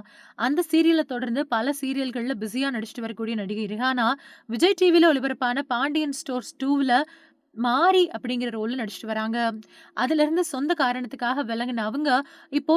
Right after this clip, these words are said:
ஜீ தமிழ்ல ஒளிபரப்பாகக்கூடிய மீனாட்சி பொண்ணுங்க சீரியல்ல நடிச்சிட்டு வராங்க. இது மட்டும் இல்லாம,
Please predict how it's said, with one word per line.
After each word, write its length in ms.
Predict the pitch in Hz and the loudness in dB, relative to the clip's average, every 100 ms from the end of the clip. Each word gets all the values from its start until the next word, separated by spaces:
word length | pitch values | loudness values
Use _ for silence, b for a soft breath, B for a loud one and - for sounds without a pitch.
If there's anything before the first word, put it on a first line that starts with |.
| 311 | 4
ஜீ 200 | 214 330 | 6 4
தமிழ்ல 340 | 349 339 320 294 | 6 2 4 2
ஒளிபரப்பாகக்கூடிய 800 | 254 254 - 247 254 269 240 269 | 2 -4 -2 -2 -2 -4 -4 -2
மீனாட்சி 500 | 247 294 311 294 302 | -2 -2 -2 -2 -4
பொண்ணுங்க 360 | - 233 233 233 | -4 -4 -4 -6
சீரியல்ல 400 | - 233 226 254 | -6 -6 -4 -4
நடிச்சிட்டு 300 | 233 - 233 | -6 -8 -6
வராங்க. 360 | 226 226 233 233 | -4 -2 -2 -2
இது 160 | 226 240 | -4 -6
மட்டும் 240 | 240 311 | 0 0
இல்லாம, 300 | 269 247 254 | 2 2 2